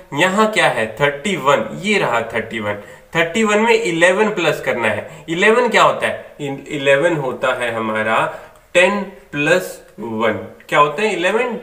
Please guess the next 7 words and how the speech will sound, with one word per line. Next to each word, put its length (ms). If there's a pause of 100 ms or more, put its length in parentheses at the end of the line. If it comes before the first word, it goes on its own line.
टेन 220
प्लस 400
वन, 200 (400)
यानी 360 (500)
टेन 300
स्टेप 460
ऊपर 500